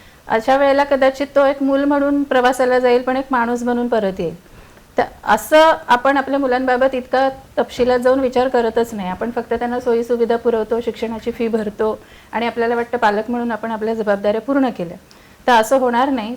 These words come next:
तर जसं आपल्याला वाटतंय की मुलांच्या इमोशनल कोशंटवरती खूप काम केलं पाहिजे, पण पालक फक्त त्यांच्या आयक्यूवरती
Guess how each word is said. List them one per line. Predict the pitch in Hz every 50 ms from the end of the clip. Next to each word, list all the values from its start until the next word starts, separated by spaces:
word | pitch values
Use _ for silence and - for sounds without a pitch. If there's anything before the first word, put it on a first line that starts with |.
| - -
तर | 233
जसं | 220 226 220 226 - 262
आपल्याला | 247 240 247 247 247 247 254
वाटतंय | 247 233 240 - 240 240
की | 247 269
मुलांच्या | 269 262 240 226 226 233 240 233 - 254
इमोशनल | 247 233 226 226 240 - - 240 240
कोशंटवरती | 240 - 233 233 - 226 233 247 247 233 220 220 220 247 240
खूप | - 254 254 254
काम | - 240 214 208 214
केलं | 214 240 226 220
पाहिजे, | 220 - 226 208 202 190 226 240
पण | 240 - 240 247
पालक | 233 214 196 202 214 220 -
फक्त | 233 208 214 - 226
त्यांच्या | 220 226 220 214 208 240 233
आयक्यूवरती | 214 190 190 190 220 208 208 214 220 214 - 240 240 254